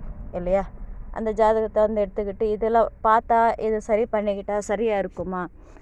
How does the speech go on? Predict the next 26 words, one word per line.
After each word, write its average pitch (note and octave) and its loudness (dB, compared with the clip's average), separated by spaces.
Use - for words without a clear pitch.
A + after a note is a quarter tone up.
அப்படின்றத A#3 -2
நம்ம A#3 -2
பார்க்கலாம் G3+ 0
அப்படின்றதுக்காக G3+ -4
நம்பிக்கையோட G#3 -4
வருவாங்க. F3+ -6
அதெல்லாம் C4+ 4
வந்து C4 4
அப்போதைக்கு B3+ 0
சரியா B3 2
இருக்கு, A3+ 0
இது A#3+ 0
சரி A3+ -2
பண்ணுங்க, G3+ -4
இந்த A#3+ -6
மாதிரி A#3 -2
வந்து A3+ -2
தோஷம் A3+ -2
இருக்கு, G3+ -4
சரி G3+ -10
பண்ணுங்க G3 -4
அப்படின்னு F#3+ -8
சொன்னா, F#3 -10
அது A#3 2
கரெக்ட் A3+ 0
கிடையாது. F#3+ -2